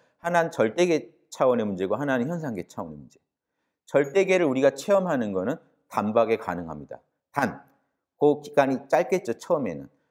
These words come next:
그게 길어지려면 또 그거는 현상계 차원, 우리 육군 차원에서 노력이 필요해요. 개정의 사막을 닦-, 닦아줘야 됩니다, 꾸준히. 하지만 만남이라는 건 그냥 만나는 거예요.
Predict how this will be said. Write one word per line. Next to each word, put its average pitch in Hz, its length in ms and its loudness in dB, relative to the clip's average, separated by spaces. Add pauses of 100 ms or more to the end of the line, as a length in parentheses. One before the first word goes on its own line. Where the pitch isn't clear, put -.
(200)
그게 151 280 4
길어지려면 139 920 2
또 156 320 -2
그거는 120 520 -2 (1160)
현상계 151 440 -4
차원, 85 400 -4 (180)
우리 107 380 -8
육군 123 360 -6
차원에서 110 420 -2
노력이 95 420 -4
필요해요. 78 420 -6 (480)
개정의 120 520 -2
사막을 107 520 -4
닦-, - 240 -10 (140)
닦아줘야 98 520 -6
됩니다, - 360 -20
꾸준히. 117 360 -12 (1000)
하지만 170 580 -2 (200)
만남이라는 139 880 2
건 104 160 -4
그냥 127 300 0 (460)
만나는 113 480 -4
거예요. 76 280 -12